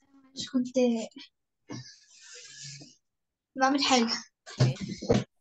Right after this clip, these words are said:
Speaker 1: ماشي. آه، slate soil has medium sized particles.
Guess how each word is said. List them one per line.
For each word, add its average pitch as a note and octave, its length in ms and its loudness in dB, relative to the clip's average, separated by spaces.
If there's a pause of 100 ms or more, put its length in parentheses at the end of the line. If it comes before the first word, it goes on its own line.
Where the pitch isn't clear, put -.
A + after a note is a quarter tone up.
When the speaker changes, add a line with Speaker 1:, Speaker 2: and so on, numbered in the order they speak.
(280)
Speaker 1:
ماشي. C4 520 2 (120)
آه، A#3 360 10 (260)
slate C#4 520 4
soil C#4+ 380 8
has A#3+ 260 0
medium B3+ 360 2
sized B3+ 460 -2 (180)
particles. C4 840 -2